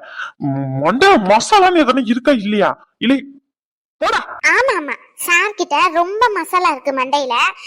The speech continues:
Speaker 2: வாங்கி கொஞ்சம் போட்டுக்கோ ரகு, யூஸ்ஃபுல்லா இருக்கும். மூஞ்ச பாரு, அவனே நொந்து போய் வந்து உட்கார்ந்துட்டு இருக்கான். முடிஞ்ச அளவுக்கு கொஞ்சம் ஆறுதலா பேசுவியா? அதை விட்டுட்டு டீமோட்டிவேட் பண்ற மாதிரியே பேசிக்கிட்டு இருக்க. சீ, பே, சிவனெல்லாம் தேடி வந்திருக்க பாரு.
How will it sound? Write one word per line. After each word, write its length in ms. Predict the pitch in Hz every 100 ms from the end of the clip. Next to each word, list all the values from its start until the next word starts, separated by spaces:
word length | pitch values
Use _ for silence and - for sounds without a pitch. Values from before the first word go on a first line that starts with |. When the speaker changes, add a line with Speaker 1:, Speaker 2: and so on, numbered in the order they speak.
| -
Speaker 2:
வாங்கி 320 | - 392 480 415
கொஞ்சம் 280 | 330 294 -
போட்டுக்கோ 320 | 349 339 302
ரகு, 220 | 262 240 330
யூஸ்ஃபுல்லா 460 | 359 427 415 359 349
இருக்கும். 320 | 302 254 240 - _ _ _
மூஞ்ச 300 | - 370 359 294
பாரு, 300 | 233 233 285 302 _ _ -
அவனே 380 | - 320 539 719
நொந்து 280 | 427 440 415
போய் 180 | 466
வந்து 180 | 415 370
உட்கார்ந்துட்டு 400 | 359 339 320 -
இருக்கான். 300 | 285 370 381 240 _ - -
முடிஞ்ச 320 | 381 539 523
அளவுக்கு 340 | 494 466 480
கொஞ்சம் 240 | 508 453 453
ஆறுதலா 320 | 427 453 466 403
பேசுவியா? 440 | 392 381 359 440 294 - - -
அதை 200 | - 508
விட்டுட்டு 340 | 494 466 440 480
டீமோட்டிவேட் 680 | 494 508 453 453 415 427 403
பண்ற 180 | 381 403
மாதிரியே 300 | 392 427 427
பேசிக்கிட்டு 400 | 427 403 339 320
இருக்க. 140 | 415 466 _ _ _
சீ, 80 | 539
பே, 140 | 640 - - _ _ _
சிவனெல்லாம் 500 | - 370 381 392 554 494
தேடி 200 | 508 466
வந்திருக்க 360 | 370 392 -
பாரு. 280 | 294 277 233